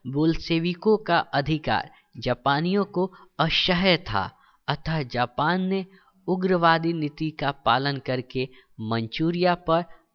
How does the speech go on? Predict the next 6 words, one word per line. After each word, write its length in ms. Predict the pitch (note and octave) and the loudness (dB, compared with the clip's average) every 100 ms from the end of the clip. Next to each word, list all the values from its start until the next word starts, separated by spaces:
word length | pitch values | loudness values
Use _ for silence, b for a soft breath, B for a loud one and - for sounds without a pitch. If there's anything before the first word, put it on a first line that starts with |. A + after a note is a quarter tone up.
| - | 0
आधिपत्य 880 | C#3 B2+ C#3+ - F#3 - - F#3+ D#3+ - | 2 2 -4 -2 -4 -4 -4 -2 -2 -4
स्थापित 640 | D#3 - D#3+ D#3+ - F3 | -8 -6 -6 -4 -6 -8
करने 440 | - D#3+ D#3 E3+ D#3+ | -2 0 2 2 -2
का 260 | C3+ B2 - B B | 0 -2 -2 B B
निश्चय 580 | D#3 F3 - - D#3 C3+ | -4 -2 -2 -2 4 4
किया। 380 | - A2+ F#2+ - | 2 -6 -6 -6